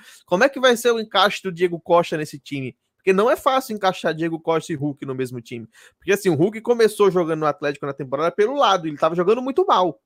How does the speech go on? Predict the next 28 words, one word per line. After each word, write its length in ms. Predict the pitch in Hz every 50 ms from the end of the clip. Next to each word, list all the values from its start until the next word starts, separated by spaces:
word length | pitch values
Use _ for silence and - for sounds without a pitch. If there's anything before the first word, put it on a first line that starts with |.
| _ _ _ _ _ _ _
Muito 380 | - 190 208 262 302 294 277 220
mal. 280 | 175 139 127 127 - _ _ _ _ _ _ _ _
O, 440 | - 139 131 - 156 156 143 156
o 20 | 143
Hulk 300 | 131 175 247 247 - 269
aberto 420 | 226 170 147 165 185 185 - -
no 80 | 165 160
Atlético 480 | - - - 160 180 220 - - 277
não 140 | 226 233 240
rendeu. 520 | 233 277 339 349 320 233 196 175 139 - _ _ _ _ _ _ _
E 80 | - 170
aí 120 | 175 196
o 60 | 240 214
Glu-, 180 | 208 240 247 -
o 80 | 208
Hulk 200 | 190 214 220 -
começou 360 | - 220 214 214 208 - -
a 40 | -
se 160 | - - 277
encontrar 500 | 262 262 - 247 220 208 196 - 196 208
quando 200 | 226 - 240 233
ele 120 | 240 240 240
foi 220 | 233 - 233 247
se 100 | 240 -
posicionar 500 | - - 226 220 220 - 220 196 185 180
mais 220 | 175 175 180 175 -
pelo 220 | - 175 170 160
centro, 500 | - - - 151 170 190 185 - 175 -